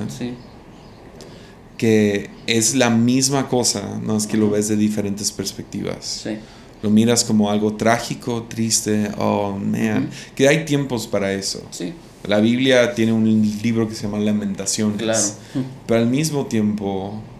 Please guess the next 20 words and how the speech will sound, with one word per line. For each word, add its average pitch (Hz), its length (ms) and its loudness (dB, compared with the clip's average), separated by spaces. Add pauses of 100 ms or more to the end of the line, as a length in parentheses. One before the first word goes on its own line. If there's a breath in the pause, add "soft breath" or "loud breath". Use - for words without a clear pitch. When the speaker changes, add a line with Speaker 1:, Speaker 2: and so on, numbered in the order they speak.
(180)
Speaker 2:
hay 110 200 4
otra 113 280 0
perspectiva 104 600 -2
que 98 100 -6
es 95 140 -4
comedia, 98 560 -4 (280)
Speaker 1:
Ajá. 120 240 -8
Speaker 2:
que 107 180 4
es, - 380 2 (520)
comedia 123 400 4
no 120 120 2
existe 110 380 0
sin 107 200 0
tragedia. 95 640 -8
No, 110 180 2
Speaker 1:
Claro. 120 160 0
Speaker 2:
no 143 140 4
da 160 140 6
risa 131 580 4
algo, 127 360 -2